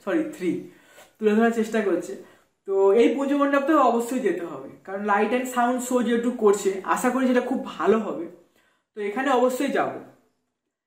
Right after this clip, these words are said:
Next আপনারা দেখে নিন, আহ, চন্দননগর গোন্দলপাড়া কবাডি ক্লাবের পুজো। তাদের এবছরের theme হচ্ছে,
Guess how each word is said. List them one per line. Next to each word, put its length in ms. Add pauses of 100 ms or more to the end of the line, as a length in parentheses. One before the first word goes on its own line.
Next 280
আপনারা 280
দেখে 220
নিন, 300 (400)
আহ, 220
চন্দননগর 680 (260)
গোন্দলপাড়া 920 (140)
কবাডি 360
ক্লাবের 320 (100)
পুজো। 400 (260)
তাদের 300
এবছরের 340 (100)
theme 180
হচ্ছে, 440